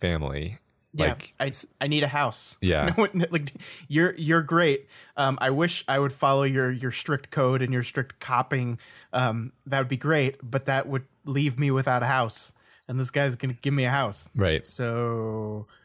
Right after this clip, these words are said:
Speaker 1: Yeah. But I, I, I, I, I'm glad you pulled out that moment where she, she thinks to herself, "I wish I'd had a long time to sit down and talk to them," because it's just such a, it, it's almost a jarring thought in the middle of this fight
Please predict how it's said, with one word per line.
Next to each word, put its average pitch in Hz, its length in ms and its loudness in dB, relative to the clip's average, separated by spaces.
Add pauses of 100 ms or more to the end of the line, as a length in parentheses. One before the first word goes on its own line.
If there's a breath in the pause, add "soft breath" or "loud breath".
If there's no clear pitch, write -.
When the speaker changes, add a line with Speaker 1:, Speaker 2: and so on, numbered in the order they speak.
(500 soft breath)
Speaker 1:
Yeah. 78 260 0 (180)
But 113 140 -2
I, 104 400 2
I, 123 140 4 (140)
I, 110 60 4 (100)
I, 107 120 4 (320)
I'm 107 80 2
glad 113 240 4
you 104 80 2
pulled 98 180 2
out 95 120 4
that 87 120 2
moment 87 280 0
where 85 140 0
she, 92 200 2
she 101 200 0
thinks 92 240 -2
to 92 100 0
herself, 85 320 2
"I 90 60 4
wish 120 220 4
I'd 90 180 2 (380 loud breath)
had 107 100 0
a - 20 4
long 101 440 2
time 92 240 0
to 82 80 -4
sit 92 240 -2
down 85 220 0
and 78 80 -6
talk 82 220 0
to 78 100 -12
them," 73 180 -4
because 76 200 -6
it's 73 120 -8
just - 140 -8
such - 160 -6
a, 73 160 -4 (560 soft breath)
it, - 160 -4
it's - 180 -2
almost 107 300 4
a 101 40 2
jarring 85 480 2
thought 82 280 2
in 80 60 -6
the 80 60 -4
middle 80 180 -2
of 78 60 -6
this 80 160 -2
fight 85 380 0